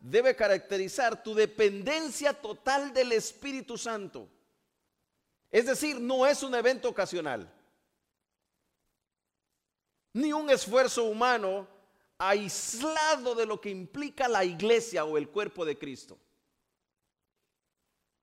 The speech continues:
Es una, es, es una, es una entrega diaria al control de Dios. Pablo también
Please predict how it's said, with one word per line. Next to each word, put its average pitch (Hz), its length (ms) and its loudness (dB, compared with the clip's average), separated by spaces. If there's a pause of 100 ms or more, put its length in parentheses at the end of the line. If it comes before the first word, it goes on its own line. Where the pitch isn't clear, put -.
(1500)
Es 151 200 -6
una, 185 180 -6
es, - 220 -8
es 147 200 -4
una, 185 160 -8 (180)
es 147 240 -8
una 196 120 -8
entrega 160 720 -4
diaria 156 600 -2 (300)
al 127 220 -8
control 131 720 -10 (360)
de 110 200 -10
Dios. 131 380 -12
Pablo 208 480 -12
también 143 720 -10